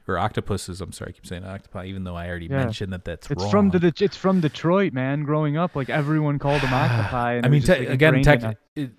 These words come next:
Speaker 1: it's in the Webster's dictionary too, but they even mentioned in this thing that I was reading that it's wrong, but it's, it's just octopuses or octopus.
Speaker 2: Well, I remember talking to my dad, 'cause he's a massive hockey fan, and we were talking about the octopus, and, uh,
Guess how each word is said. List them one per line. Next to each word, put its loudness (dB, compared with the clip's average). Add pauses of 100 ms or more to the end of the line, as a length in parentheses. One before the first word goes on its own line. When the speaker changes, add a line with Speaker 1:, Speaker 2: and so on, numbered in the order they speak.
Speaker 1:
it's -2
in 6
the 6
Webster's 0
dictionary 0
too, 0
but -4
they 0
even -2
mentioned -2
in -4
this -8
thing -4
that -4
I -4
was -8
reading -8
that -6
it's -14
wrong, -12
but -12
it's, -14
it's -10
just -10
octopuses -8 (120)
or -10
octopus. -10
Speaker 2:
Well, 2
I 4
remember 4
talking -2
to 0
my 0
dad, 0 (280)
'cause -6 (500)
he's -4
a 0
massive -2
hockey -2
fan, -2
and 2
we 2
were 0
talking -2
about -2
the -4
octopus, -4 (460)
and, 2
uh, 2